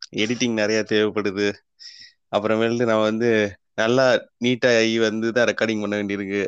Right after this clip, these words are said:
அப்புறம் நிறைய வேலை இருக்கு போஸ்ட் ப்ராசஸிங்ல. So, அது நம்ம அந்த டயத்துல அந்த வீடியோவை போடுறதுக்குள்ள அந்த கருத்து வந்து வேலிட் இல்லாம போயிருது. அடுத்த கருத்து, அடுத்த பிரச்சனை வந்துருது. So, அந்த பத்-, அந்த பிரச்சனையை பத்தி நம்ம பேசும்போது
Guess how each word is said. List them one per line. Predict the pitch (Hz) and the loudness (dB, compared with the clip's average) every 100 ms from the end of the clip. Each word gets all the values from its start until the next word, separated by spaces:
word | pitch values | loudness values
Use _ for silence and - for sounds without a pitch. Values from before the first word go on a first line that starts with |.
| - | -6
அப்புறம் | 110 139 | -8 -4
நிறைய | 127 127 139 | -2 2 4
வேலை | 113 107 | 4 2
இருக்கு | 87 - - | 0 -6 -14
போஸ்ட் | - 117 - | -2 -2 0
ப்ராசஸிங்ல. | 104 98 - 98 - - _ _ | -2 -2 -6 -8 -8 -10 _ _
So, | - 117 | -4 2
அது | 113 113 | 2 2
நம்ம | 117 117 110 107 98 - - | 0 2 2 2 0 -4 -6
அந்த | 110 120 | 0 2
டயத்துல | 117 135 156 160 147 | 2 2 2 4 4
அந்த | 123 113 | 4 0
வீடியோவை | 127 135 110 | 2 4 2
போடுறதுக்குள்ள | 117 117 117 110 107 104 120 | 0 -4 -4 -6 -2 0 0
அந்த | - 110 113 | 0 -2 0
கருத்து | 113 135 - 123 | 0 0 0 -2
வந்து | 104 113 151 170 | 0 0 0 0
வேலிட் | 117 120 147 135 | 2 2 2 0
இல்லாம | 127 123 113 | 0 2 0
போயிருது. | 107 104 | -2 0
அடுத்த | 113 131 127 | 0 0 -4
கருத்து, | 120 - | -6 -8
அடுத்த | 110 127 131 | -4 0 0
பிரச்சனை | 117 110 110 | 0 -2 -4
வந்துருது. | 104 101 98 - _ _ _ _ _ | -4 -4 -4 -8 _ _ _ _ _
So, | - - 120 | -20 -8 -2
அந்த | 120 120 | 0 2
பத்-, | 120 113 - | 0 -2 -2
அந்த | 120 117 | 0 2
பிரச்சனையை | 120 - 143 127 | 2 2 2 2
பத்தி | 127 127 | 2 2
நம்ம | 120 107 | 0 2
பேசும்போது | 123 - 117 110 143 | 0 0 -2 0 0